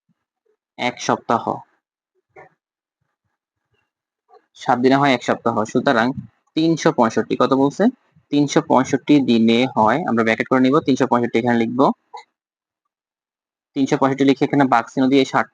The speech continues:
এখানে লিখে নিব, তারপরে সপ্তাহে নিচে ডট ডট সমান সমান। আমরা এই দুইটা রাফ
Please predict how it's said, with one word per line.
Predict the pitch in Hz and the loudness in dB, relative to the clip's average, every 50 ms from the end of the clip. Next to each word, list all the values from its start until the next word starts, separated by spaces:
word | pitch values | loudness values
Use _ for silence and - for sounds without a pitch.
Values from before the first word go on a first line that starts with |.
| _ | _
এখানে | - 127 - 123 120 | -8 -4 -2 0 0
লিখে | 117 113 - 117 | 0 0 0 0
নিব, | 110 110 - 113 123 156 226 - _ _ _ _ _ _ _ _ _ | 0 0 0 2 0 0 0 -2 _ _ _ _ _ _ _ _ _
তারপরে | - 131 123 - 135 135 | -4 -4 -2 0 -2 -2
সপ্তাহে | - - 135 127 - - 123 127 | 0 0 -2 -2 -2 -4 -2 0
নিচে | 123 120 - 120 | 0 0 0 0
ডট | 113 104 107 107 | 0 0 0 0
ডট | 104 - 139 - | -2 -6 -8 -4
সমান | - - 123 120 120 | -2 0 0 0 0
সমান। | 117 - 117 107 107 | 0 -2 -2 0 0
আমরা | 113 120 113 | 2 0 0
এই | - - 143 | 2 2 2
দুইটা | 135 135 135 147 131 | 2 2 0 0 2
রাফ | 123 120 120 | 2 2 0